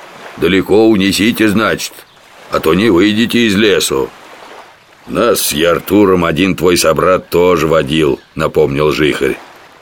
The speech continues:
«Да мы все ж вышли». О том, как пришлось унижаться перед тем лешим, богатырь умолчал.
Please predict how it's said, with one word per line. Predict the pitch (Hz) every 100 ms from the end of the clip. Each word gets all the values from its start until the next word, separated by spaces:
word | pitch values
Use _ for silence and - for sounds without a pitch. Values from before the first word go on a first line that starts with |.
| _ _
«Да | - 71
мы | 87 98
все | - 92
ж | 90
вышли». | 78 87 101 - 87 73 - - - - - - - _ -
О | 101
том, | 156 165 113
как | 98 90
пришлось | 80 85 - 92 82
унижаться | 82 78 113 143 -
перед | 92 95 95
тем | - 101 82
лешим, | 78 90 - 78 69
богатырь | 69 67 - 90
умолчал. | 80 71 67 - 64 58